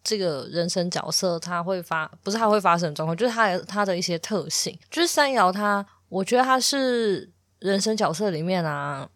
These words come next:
嗯，人生角色有十二种嘛，然后呢，它是用一到六，六个数字去组成的。那我觉得它是一到六里面，我个人觉得三爻应该是里面最不粘的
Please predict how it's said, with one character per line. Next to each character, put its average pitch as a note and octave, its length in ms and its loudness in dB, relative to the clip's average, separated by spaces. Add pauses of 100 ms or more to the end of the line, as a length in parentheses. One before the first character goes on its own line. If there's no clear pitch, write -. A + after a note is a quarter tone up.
(120)
嗯， E3+ 320 -6
人 G#3+ 120 4
生 D4+ 120 4
角 A3+ 120 6
色 A3 120 2
有 F#3 80 6
十 - 160 0
二 F#3 140 4
种 - 280 -4
嘛， A#2+ 220 -12
然 C#3+ 160 -4
后 G3 180 2
呢， F#3+ 100 -2
它 F3+ 80 0
是 G#3 140 -2
用 G3+ 100 2
一 E3+ 160 -8
到 E3+ 140 2
六， E3+ 200 0
六 E3+ 180 -2
个 C3 120 -8
数 D#3+ 280 -8
字 E3 180 -8
去 D#3 420 -8
组 E3 200 -6
成 D#3 260 0
的。 E3 160 0 (400)
那 A3+ 180 -2
我 E3+ 140 -2
觉 F3 160 0
得 F3 80 2
它 F#3+ 160 0
是 G#3 220 -4
一 F#3+ 160 -6
到 G3 160 4
六 F#3+ 180 2
里 D3 180 -10
面， F3+ 240 0
我 D#3+ 80 -4
个 A3+ 200 4
人 E3+ 120 0
觉 E3 140 -4
得 D#3+ 60 -2
三 F3+ 200 -2
爻 D3+ 160 -4
应 E3+ 80 -6
该 E3 140 -4
是 F#3 140 -4
里 D3 60 -8
面 D#3+ 140 -4
最 G3 160 -2
不 G3 200 -6
粘 F3+ 440 -4
的 - 240 -12